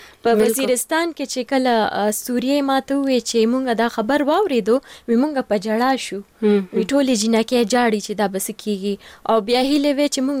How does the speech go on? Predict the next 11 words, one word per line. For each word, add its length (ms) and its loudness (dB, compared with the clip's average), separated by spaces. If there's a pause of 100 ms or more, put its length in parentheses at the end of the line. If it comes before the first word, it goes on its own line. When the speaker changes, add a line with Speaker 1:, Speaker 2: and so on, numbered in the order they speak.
Speaker 1:
داسې 680 0
ښکاري 360 -2
چې 120 -6
لکه 300 -4
تیارو 360 0
ته 160 -4
م 180 -8
څوک، 400 -10
آ، 240 -4
Speaker 2:
بالکل. 400 -4
Speaker 1:
بیرته 440 -2